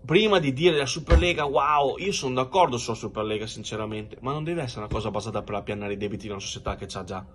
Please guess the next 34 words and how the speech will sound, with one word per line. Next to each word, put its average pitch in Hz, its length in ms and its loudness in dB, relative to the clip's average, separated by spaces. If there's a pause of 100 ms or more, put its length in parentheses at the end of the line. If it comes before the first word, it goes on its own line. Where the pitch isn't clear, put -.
(640)
Per 107 140 0
me, 95 520 -8
fai 120 140 0
la 101 60 2
Superlega 104 680 -6 (560)
con 190 160 0
squadre 143 400 2
che 190 100 -6
sono 190 220 -4
sane. 151 520 -6 (600)
E 175 140 -2
chi, 254 500 -2 (380)
chi 185 420 0 (120)
ha 107 100 -2
debiti, 98 560 -6 (160)
se 170 200 0
li 135 120 0
ripaga 95 560 -4
e 277 120 -6
viene 330 160 -2
in 320 40 -2
Superlega 302 540 -2
se 117 160 -6
vuole, 107 240 4
come 269 180 -2
ha 269 60 2
fatto 254 180 -2
il 226 60 -2
Milan 214 220 0
fino 175 180 -2
adesso. 113 420 -2 (360)
Anni 175 360 8
di 117 160 0
terrore, 104 880 0